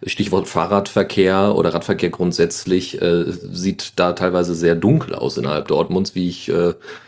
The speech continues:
durch Interviews und noch, äh, andere direkte Kollegen, äh, kenne. Deswegen ist es umso schöner, da man zumindest einen thematischen Bereich, äh, stärker zu kennen, wo es in Dortmund dann immerhin vorangeht.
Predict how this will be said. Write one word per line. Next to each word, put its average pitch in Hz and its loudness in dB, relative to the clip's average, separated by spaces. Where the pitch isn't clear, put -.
durch 92 -2
Interviews 110 2
und 92 -2
noch, 90 -2
äh, 92 0
andere 98 0
direkte 98 0
Kollegen, 107 2
äh, 98 -2
kenne. 101 0
Deswegen 104 0
ist 101 -2
es 101 -4
umso 104 2
schöner, 101 2
da 92 2
man 95 0
zumindest 98 0
einen 104 2
thematischen 101 0
Bereich, 95 -2
äh, 95 -2
stärker 104 -4
zu 101 -6
kennen, 98 -2
wo 92 0
es 90 -6
in 90 -6
Dortmund 87 -6
dann 82 -6
immerhin 104 2
vorangeht. 95 -2